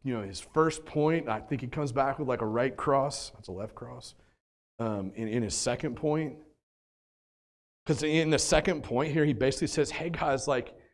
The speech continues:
yeah, we didn't do this. Jesus did this. And hey, by the way, all the prophets throughout all of history have foretold this."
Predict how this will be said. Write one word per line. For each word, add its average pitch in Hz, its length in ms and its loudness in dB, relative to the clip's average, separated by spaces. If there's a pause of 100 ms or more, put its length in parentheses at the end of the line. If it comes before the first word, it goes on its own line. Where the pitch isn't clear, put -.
(240)
yeah, 160 80 4
we 160 140 2
didn't 190 240 6
do 170 180 6
this. 160 500 4 (280)
Jesus 180 400 4
did 151 240 6
this. 156 180 4
And 147 100 -2
hey, 196 140 6
by 165 220 0
the 170 100 2
way, 170 220 6
all 175 240 6
the 233 120 2
prophets 202 480 -2
throughout 151 280 6
all 214 440 6 (180)
of 165 140 6
history 180 580 4 (180)
have 185 220 4
foretold 190 760 4
this." - 540 -2